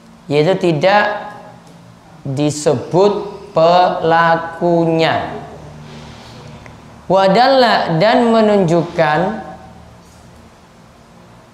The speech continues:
wadalla dan menunjukkan alaman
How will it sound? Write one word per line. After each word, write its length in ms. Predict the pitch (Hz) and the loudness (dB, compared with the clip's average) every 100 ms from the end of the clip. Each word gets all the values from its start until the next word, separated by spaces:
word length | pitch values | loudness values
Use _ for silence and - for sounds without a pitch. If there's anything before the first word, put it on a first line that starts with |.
| - - - - - - - - | -20 -20 -20 -20 -20 -20 -20 -6
wadalla 640 | 170 180 175 202 226 208 180 | 2 4 4 4 4 4 2
dan 320 | 165 202 208 190 | 2 2 2 2
menunjukkan 840 | 180 175 143 143 143 - 160 165 185 190 196 - - - - - - - - - - - - - - - - - - - - - - - - - - - - - - - - - - | 2 2 0 -4 -6 -4 0 0 -2 -6 -12 -20 -20 -20 -20 -20 -20 -20 -20 -20 -20 -20 -20 -20 -20 -20 -20 -20 -20 -20 -20 -20 -20 -20 -20 -20 -20 -20 -20 -20 -20 -20 -20 -20 -12
alaman 1120 | 160 175 180 180 175 175 202 220 190 147 135 | -2 0 2 4 4 4 4 2 2 0 -4